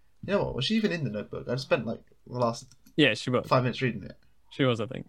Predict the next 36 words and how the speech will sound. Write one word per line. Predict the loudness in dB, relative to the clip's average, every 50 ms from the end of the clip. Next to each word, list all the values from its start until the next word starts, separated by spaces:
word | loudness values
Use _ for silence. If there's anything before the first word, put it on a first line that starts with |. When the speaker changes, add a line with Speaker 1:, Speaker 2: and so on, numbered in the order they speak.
| _ -8
Speaker 1:
Yeah, | -8 -8
she | -8 -8 -10
is. | -10 -10
Okay. | -12 -14 -16 -16 -20 -20 -14 -8
Yeah, | -2 0 0 2
Speaker 2:
Um, | 2 0
Speaker 1:
Rachel | 0 0 -2
Speaker 2:
with, | -2 -2
Speaker 1:
McAdams. | -2 -6 -2 0
Speaker 2:
with | 0 4
the | 6 6 6
old, | 6 6 4 2 -4 -8 -8 -6
the | 0 0 0
old | 0 2
gozzer. | 2 2 4 4 2 -2 -2 -6 -16 _ _ _ _ _ _ -20 -20 _ _ _ _ _ _ _ _ _ -20 -20 -20 -14 -12
Speaker 1:
Oh | -8
yeah, | -6 -6 -6 -8 -8 -10 -10 -10
Mister | -10 -8 -10 -8
Gooseman | -2 -2 -2 -2 -2 -4 -4 -4
himself. | -4 -4 -4 -4 -6 -6 -8 -14 -20 -20 -20 _ _ _ -8 -6
Speaker 2:
<laughs> | -4 -4 -4 -2 -2 -2 -2 -2 -12 -10 -10 -10 -14 -14 -18 -20 -20 _ -20 -20 -20 -20 -20 -20 -20 -20 _ -8 0
Speaker 1:
Um, | 4 4 4 4 4
but | 6 4 6 8
no, | 6 6
it's | 4 2
just | -2 -4 -6
a | -2
very | 0 4 4 4 4
nice, | 4 2 2 2 0 -2 -6 -2 -2
like, | -2 -2 -2 -6 -12 -8
charming | -8 -6 -2 0 0 0 0 -2 -6
film, | -8 -8 -10 -10 -8 -8 -10 -12 -12 -10
and | -10 -10 -10 -2 0
Speaker 2:
Hmm. | 0
Speaker 1:
like, | 0 0 -2 -10 -16 -16
ah, | -16 -16 -16 -16